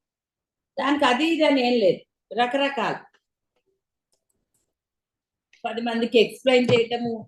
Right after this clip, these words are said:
వారికి ఏదో మంచి చెప్తున్నానని అనుకోవటము, ఇలాంటివి ఎన్నో చేస్తున్నావు. మరి ఇవన్నీ ఎలా చేస్తున్నావురా అంటే నీ దగ్గర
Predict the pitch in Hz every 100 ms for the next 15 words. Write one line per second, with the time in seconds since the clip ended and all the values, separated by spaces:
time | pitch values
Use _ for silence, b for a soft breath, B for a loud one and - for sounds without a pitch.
0 | _ - 202 202 208 214 220 208 208 214
1 | 247 233 - 233 226 220 220 208 190 208
2 | 233 226 226 220 220 220 220 _ _ _
3 | - 277 285 294 269 240 247 277 294 285
4 | 240 226 - 196 147 - _ _ _ _
5 | - - _ _ _ _ _ _ _ _
6 | _ _ _ _ _ _ _ - - 277
7 | 311 302 247 220 240 330 311 247 269 294
8 | 294 302 - 285 285 269 262 247 247 262
9 | 214 220 233